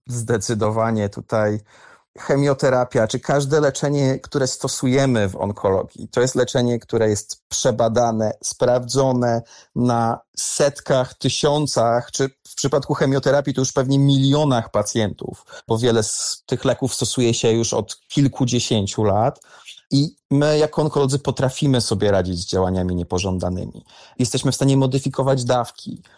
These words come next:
Jesteśmy w stanie stosować dobre leczenie wspomagające, które te działania niepożądane minimalizuje. I te obrazki, które często znamy z jakichś starszych filmów, gdzie pacjenci na oddziale onkologicznym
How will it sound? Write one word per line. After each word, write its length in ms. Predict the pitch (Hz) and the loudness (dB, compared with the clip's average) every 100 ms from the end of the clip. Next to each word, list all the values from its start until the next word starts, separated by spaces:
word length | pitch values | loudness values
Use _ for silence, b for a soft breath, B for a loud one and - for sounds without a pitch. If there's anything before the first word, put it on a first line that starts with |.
| b - | b -8
Jesteśmy 360 | 131 131 135 | -4 -2 -2
w 40 | 127 | 0
stanie 260 | 139 139 | 0 0
stosować 500 | - 131 139 135 127 | 0 -4 0 0 0
dobre 440 | 127 131 131 139 127 | 0 0 2 2 2
leczenie 360 | 123 143 127 | 2 0 0
wspomagające, 800 | 123 - 127 123 127 135 139 131 | 0 -2 0 2 2 2 0 -2
które 300 | - - 127 | -4 -2 0
te 340 | 123 139 123 - | 0 0 -2 -4
działania 480 | - 135 131 135 135 | -8 -2 0 0 0
niepożądane 760 | 135 127 120 120 120 120 123 123 b b b | -2 -2 -2 -2 -2 0 0 -4 b b b
minimalizuje. 840 | 135 139 139 135 131 139 131 110 - - b b | 0 2 2 2 2 2 2 2 -2 -6 b b
I 80 | 127 | -6
te 240 | - 139 - | -2 -2 -2
obrazki, 600 | 131 151 151 160 - 143 | -2 0 0 0 -4 -4
które 180 | 139 127 | -2 0
często 300 | 139 135 139 | -2 -4 -2
znamy 260 | 143 139 | -2 -2
z 40 | 135 | -2
jakichś 220 | 139 139 | -4 -6
starszych 480 | - 143 147 143 - | -2 -2 -2 -6 -6
filmów, 500 | - 151 135 120 120 | -2 0 2 0 -4
gdzie 580 | 120 120 120 117 120 120 | -8 0 2 4 2 0
pacjenci 500 | 123 - 135 131 131 | -4 -2 -4 -2 -2
na 80 | 127 | -2
oddziale 340 | 117 135 131 | -2 0 2
onkologicznym 840 | 127 123 135 127 131 - 131 131 | 0 0 0 0 -4 -6 -4 -4